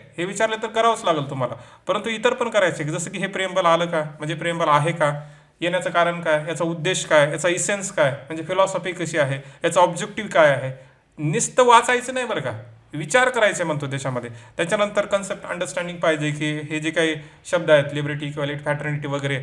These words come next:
त्याचा एकमेकाशी संबंध कसा आहे, त्याचा नेमका अर्थ काय आहे, एक असेल तर दुसरा असेल का, नसेल तर काय नसेल, तर असं तुम्हाला विचार करायचं. त्याच्यानंतर अमेंडमेंट आणि काय फॅक्ट्स, ठीक आहे, संविधानाची म्हणजे पार्श्वभूमी वगैरे, हे जर माहीत असेल तर हा टॉपिक पूर्ण होतो. अन्यथा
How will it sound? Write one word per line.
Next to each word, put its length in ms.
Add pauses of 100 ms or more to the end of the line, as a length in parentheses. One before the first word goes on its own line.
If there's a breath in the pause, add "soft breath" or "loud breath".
(140)
त्याचा 200
एकमेकाशी 440
संबंध 340
कसा 220
आहे, 160
त्याचा 240
नेमका 360
अर्थ 200
काय 240
आहे, 240 (240 loud breath)
एक 180
असेल 280
तर 100
दुसरा 260
असेल 240
का, 220 (300 loud breath)
नसेल 300
तर 80
काय 200
नसेल, 360 (280 loud breath)
तर 60
असं 160
तुम्हाला 260
विचार 280
करायचं. 260
त्याच्यानंतर 460
अमेंडमेंट 480
आणि 180
काय 200
फॅक्ट्स, 400 (340 soft breath)
ठीक 140
आहे, 80 (300 loud breath)
संविधानाची 480
म्हणजे 180
पार्श्वभूमी 540
वगैरे, 300 (100)
हे 140
जर 140
माहीत 220
असेल 220
तर 80
हा 160
टॉपिक 300
पूर्ण 200
होतो. 320 (300 loud breath)
अन्यथा 440